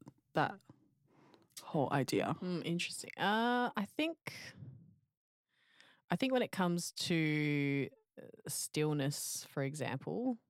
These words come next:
Speaker 2: stillness
Speaker 1: Mm-hmm.
Speaker 2: meditation, that process and the emptying of the mind,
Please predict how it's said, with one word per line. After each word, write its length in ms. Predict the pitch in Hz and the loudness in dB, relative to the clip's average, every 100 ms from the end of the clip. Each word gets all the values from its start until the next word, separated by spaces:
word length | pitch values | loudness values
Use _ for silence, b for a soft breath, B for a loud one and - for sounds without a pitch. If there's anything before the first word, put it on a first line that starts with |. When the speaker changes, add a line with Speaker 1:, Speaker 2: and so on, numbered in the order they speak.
| _ - | _ -12
Speaker 2:
stillness 440 | - 165 151 156 | -6 -2 -2 0
Speaker 1:
Mm-hmm. 80 | - | 2
Speaker 2:
meditation, 640 | 156 165 240 - - 123 127 | 4 4 4 2 -2 -2 -2
that 180 | 135 | -2
process 580 | - 110 135 - 107 - | -4 -4 -4 -2 -4 -2
and 120 | 123 | -2
the 60 | 123 | 0
emptying 360 | 127 131 143 143 | 0 0 0 0
of 100 | 139 | 0
the 80 | |
mind, 460 | 135 107 139 226 | -2 -2 -2 0